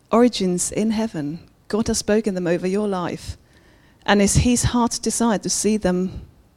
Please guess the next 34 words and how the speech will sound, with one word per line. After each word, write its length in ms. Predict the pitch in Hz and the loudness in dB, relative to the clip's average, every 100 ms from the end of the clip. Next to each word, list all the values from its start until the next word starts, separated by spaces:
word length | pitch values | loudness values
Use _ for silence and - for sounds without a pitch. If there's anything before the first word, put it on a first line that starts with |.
| _ _ - | _ _ -10
fulfilled. 720 | - 196 - 247 196 - - - _ _ - - _ - | -2 -2 0 -2 -2 -6 -10 -12 _ _ -20 -20 _ 0
Like 200 | 202 202 | 4 6
it 60 | 220 | 6
was 160 | 208 | 6
his 180 | 254 254 | 6 4
des-, 300 | 226 - - | 2 -2 -2
heart's 260 | - 226 - | 2 2 2
desire 420 | - - 226 175 | -2 0 2 2
for 160 | 180 180 | 0 -2
Simeon 560 | - 240 185 151 135 - - _ _ _ _ _ | 2 4 4 2 0 -6 -18 _ _ _ _ _
to 80 | - | -4
see 220 | 190 226 | 0 2
the 140 | 240 220 | 4 2
Messiah. 560 | 185 - 143 139 - 190 - - _ - - - - | 0 -2 -4 -4 -6 -10 -14 -20 _ -20 -20 -20 -6
And 140 | - | 2
I 80 | 220 | 6
love 240 | 233 262 254 | 8 8 8
the 100 | 254 | 8
way 200 | 247 226 | 8 8
he 100 | 226 | 8
actually 300 | 226 240 208 | 4 2 2
grabs 400 | - 254 285 - | 0 -2 0 -2
the 80 | |
baby. 640 | 233 247 254 151 143 160 202 | 0 2 2 2 0 2 2
He's 220 | 226 220 | 2 0
so, 580 | - - - - 262 269 | -2 0 6 8 10 8
so 280 | 254 - 262 | 6 4 2
excited. 580 | 254 - 254 269 208 196 | 2 -2 0 0 0 -2
He's 160 | 208 | -2
carried 480 | - - 277 277 269 | -4 -4 2 2 2
this 160 | 254 - | -2 -2
promise 560 | 277 254 160 - - - - - _ _ _ | 0 2 0 -2 -6 -12 -20 -20 _ _ _
for 160 | - 226 | 0 4
years. 800 | 220 262 220 143 156 - - | 6 6 6 4 -2 -4 -4